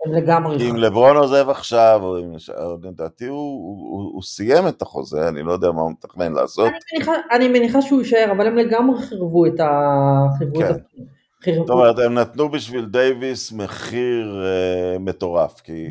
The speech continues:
Speaker 1: בוודאי, ואתה
Speaker 2: אינג-,
Speaker 1: מסתכל היום,
Speaker 2: אינגרם
Speaker 1: אתה מסתכל
Speaker 2: נהדר.
Speaker 1: היום, גם אני, אתה מסתכל היום על אינגרם, ואתה מסתכל היום אפילו על קוזמה, שהוא הרבה יותר טוב ממה שחשבתי שהוא יהיה. אה,
Speaker 2: קוזמה
Speaker 1: אה,
Speaker 2: אבל לא עזב בטרייד הזה, הוא, הוא עזב.
Speaker 1: הוא עזב יותר מאוחר, נכון, הוא
Speaker 2: כן.
Speaker 1: עזב בוושינגטון, מתי זה היה?
Speaker 2: אה, בעד, אה, ווסטברוק.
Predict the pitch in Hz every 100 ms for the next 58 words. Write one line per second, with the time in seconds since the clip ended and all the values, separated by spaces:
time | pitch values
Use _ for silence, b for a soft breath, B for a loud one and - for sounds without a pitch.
0 | - 165 208 381 247 - - 104 117 127
1 | - 110 110 110 110 107 107 92 101 98
2 | 82 82 196 214 202 - 139 139 - 139
3 | 190 190 170 139 165 175 170 180 156 160
4 | 147 - 170 190 175 - 427 330 - 320
5 | 302 196 - 160 139 208 233 226 208 143
6 | 139 160 160 _ 151 139 135 139 - _
7 | _ _ _ _ _ 147 165 170 - -
8 | _ _ - 135 135 123 110 110 110 98
9 | 104 92 92 92 90 87 78 82 71 69
10 | 73 69 62 80 80 - 226 240 294 285
11 | 294 285 233 156 - - 190 - 202 147
12 | 175 208 208 190 208 214 180 180 165 160
13 | 147 160 160 160 - - - - - 147
14 | 127 90 101 104 120 117 135 139 156 151
15 | - 82 - - -